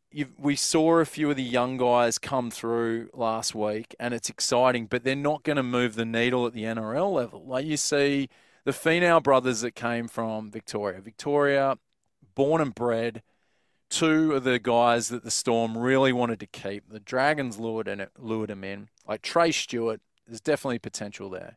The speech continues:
I don't think he'll be a solid N R L player in twenty twenty-three, but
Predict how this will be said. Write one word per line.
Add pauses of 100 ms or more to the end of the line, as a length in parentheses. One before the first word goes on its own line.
(160)
I
don't
think
he'll
be (540)
a
solid
N
R
L
player
in
twenty
twenty-three,
but